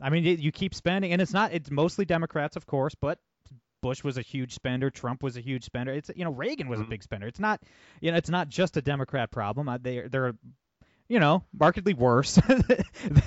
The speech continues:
Speaker 1: than we
Speaker 2: Yeah.
Speaker 1: are on, on all, in any, any, any step of the way. They're going to be worse, and they're gonna spend more money. But, I mean, man, it's, y-, you spending like crazy, like you're in a true crisis in, in twenty fifteen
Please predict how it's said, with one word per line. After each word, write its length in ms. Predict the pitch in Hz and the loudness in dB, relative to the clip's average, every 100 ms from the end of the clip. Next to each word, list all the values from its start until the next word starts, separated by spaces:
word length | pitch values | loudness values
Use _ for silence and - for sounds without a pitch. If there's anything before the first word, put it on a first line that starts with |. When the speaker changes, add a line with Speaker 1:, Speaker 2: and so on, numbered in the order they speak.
| 247 | 6
Speaker 1:
than 120 | 185 | 6
we 160 | 156 147 | 6 8
Speaker 2:
Yeah. 80 | |
Speaker 1:
are 120 | 139 139 | 8 6
on, 140 | 143 | 4
on 120 | 147 | 0
all, 160 | 131 123 | 0 0
in 180 | 147 143 | -2 -2
any, 260 | 135 151 139 | -4 -4 -4
any, 280 | 147 151 - - | -4 -6 -10 -12
any 260 | 131 147 - _ _ | -10 -10 -14 _ _
step 260 | - - 151 | -6 -2 0
of 60 | 151 | 0
the 60 | |
way. 140 | 123 117 | 0 0
They're 100 | 120 | -2
going 180 | 120 135 | -2 -4
to 60 | |
be 80 | 143 | -4
worse, 240 | 107 110 | -4 -6
and 100 | - | -6
they're 60 | 110 | -8
gonna 160 | 110 107 | -8 -8
spend 220 | 131 113 | -8 -6
more 140 | 113 | -6
money. 260 | 107 120 104 | -4 -4 -4
But, 200 | 92 110 - _ _ _ _ - | -4 -8 -10 _ _ _ _ -14
I 60 | |
mean, 160 | - 131 | -10 -8
man, 300 | 127 143 127 | -6 -6 -6
it's, 360 | 117 120 - - | -10 -14 -18 -18
y-, 140 | 143 - | -18 -18
you 200 | 139 135 135 _ _ _ _ | -6 -4 -4 _ _ _ _
spending 560 | - - - 175 202 196 | -16 -10 -4 0 0 0
like 200 | 170 139 | -2 -2
crazy, 500 | - - 147 156 117 | -8 -6 -2 -2 -2
like 180 | 101 110 | -6 -8
you're 100 | 123 | -8
in 140 | 147 | -6
a 40 | 127 | -6
true 320 | - 165 165 | -4 -2 -2
crisis 720 | - 131 151 - - - - _ _ _ _ _ | -4 -4 -4 -4 -10 -14 -20 _ _ _ _ _
in, 300 | 131 120 107 - | -6 -6 -8 -10
in 160 | 123 | -12
twenty 280 | - 170 160 | -6 -4 -4
fifteen 720 | - 160 - - 160 117 87 | -4 -6 -4 -6 -6 -6 -10